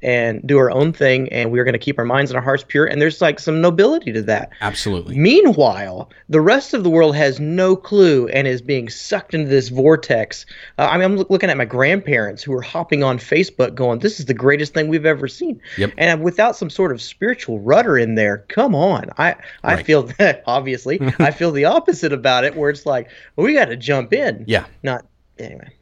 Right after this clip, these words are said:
Speaker 2: Well,
Speaker 1: I,
Speaker 2: and I
Speaker 1: I,
Speaker 2: think
Speaker 1: I, I think we gotta get in there and, and bring some reality to the
Speaker 2: Yep.
Speaker 1: social media world.
Speaker 2: And I think
Speaker 1: It's gonna
Speaker 2: part of
Speaker 1: require
Speaker 2: that
Speaker 1: dis-
Speaker 2: even comes to us understanding our unique abilities, our God-given abilities, our God-given calling.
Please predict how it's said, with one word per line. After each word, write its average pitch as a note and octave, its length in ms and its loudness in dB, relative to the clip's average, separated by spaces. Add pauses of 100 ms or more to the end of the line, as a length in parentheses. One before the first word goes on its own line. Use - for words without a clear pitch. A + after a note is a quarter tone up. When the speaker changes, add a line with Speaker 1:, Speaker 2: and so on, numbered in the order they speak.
(320)
Speaker 2:
Well, D#3+ 140 4
Speaker 1:
I, - 40 2
Speaker 2:
and G#3 80 4
I - 20 6
Speaker 1:
I, - 20 4
Speaker 2:
think D#3 280 0
Speaker 1:
I, - 20 -4
I E3 40 0
think D#3 160 -10
we C#3+ 60 0
gotta C3 100 2
get B2 140 2
in B2 140 -2
there B2 180 2 (100)
and, A2+ 280 -4
and G#2+ 480 -4
bring C#3 260 0
some D3+ 240 -2
reality A2 600 0
to A2+ 160 -6
the G2 60 -10
Speaker 2:
Yep. G#2+ 60 -12 (140)
Speaker 1:
social A2 160 -6
media G#2 220 -2 (100)
world. - 220 -10 (180)
Speaker 2:
And D#3+ 100 0
I D#3 180 0
think E3 120 2
Speaker 1:
It's E3 80 4
gonna A#3 140 2
Speaker 2:
part G3 100 4
of F3 60 0
Speaker 1:
require E3 140 6
Speaker 2:
that B2 100 -2
Speaker 1:
dis- C#3 80 -2
Speaker 2:
even C3+ 260 6
comes B2+ 520 2
to A#2+ 500 0 (1040)
us D3 260 0
understanding B2 880 2 (1080)
our C3 300 2
unique A2+ 560 2
abilities, F#2 600 -4
our A#2 260 2
God-given A2 480 0
abilities, G2+ 600 -2
our A#2 260 0
God-given G2 580 -6
calling. G#2+ 760 -6